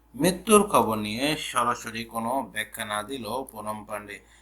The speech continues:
বেঁচে থাকার ভিডিও পোস্টে সে-, সেটি স্পষ্ট। ভিডিওর সঙ্গে তিনি লিখেছেন, "জরায়ুর মুখে ক্যান্সারে কেউ যাতে প্রাণ না হারায়, তা নিশ্চিত করার উপায় আমাদের বেচ-, আমাদের আছে। আসুন নিশ্চিত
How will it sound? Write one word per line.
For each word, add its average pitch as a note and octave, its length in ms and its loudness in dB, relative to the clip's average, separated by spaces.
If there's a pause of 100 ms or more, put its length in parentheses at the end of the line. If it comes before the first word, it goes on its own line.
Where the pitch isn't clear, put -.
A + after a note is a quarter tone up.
(160)
বেঁচে A#2 280 -4
থাকার D3+ 380 -2
ভিডিও G#2+ 500 -6
পোস্টে A#2 500 -12
সে-, B2 520 -14
সেটি C3 420 -8
স্পষ্ট। - 500 -8 (1300)
ভিডিওর A2+ 400 4
সঙ্গে C#3 400 0
তিনি A2+ 260 -6
লিখেছেন, A2 440 -8
"জরায়ুর G#2 380 -6
মুখে A2+ 300 -10
ক্যান্সারে G#2+ 560 -6
কেউ A2+ 320 -12
যাতে B2 300 -10
প্রাণ G#2+ 420 -4
না G#2 140 0
হারায়, G#2 340 -4 (460)
তা C3 300 6
নিশ্চিত A#2+ 420 -6
করার B2 320 -2 (100)
উপায় A2+ 480 -2
আমাদের A2 400 -6
বেচ-, G#2 260 -10
আমাদের G#2+ 420 -6
আছে। G2 360 -4 (320)
আসুন A2+ 440 -4 (260)
নিশ্চিত A#2+ 460 -8